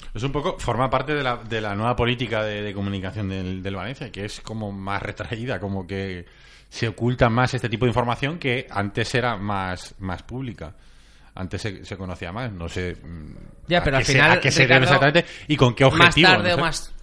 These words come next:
Speaker 2: pronto, más gente o algunos medios en exclusiva se acaba conociendo.
Speaker 1: Claro.
Speaker 2: Pero al final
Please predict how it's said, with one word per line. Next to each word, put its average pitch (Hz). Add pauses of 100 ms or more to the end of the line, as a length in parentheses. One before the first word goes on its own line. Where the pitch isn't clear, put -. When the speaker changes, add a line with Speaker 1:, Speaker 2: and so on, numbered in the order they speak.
(200)
Speaker 2:
pronto, 185
más 147
gente 151
o 139
algunos 135
medios 135
en 131
exclusiva 151
se -
acaba 117
conociendo. 104
Speaker 1:
Claro. 117
Speaker 2:
Pero 107
al 87
final 135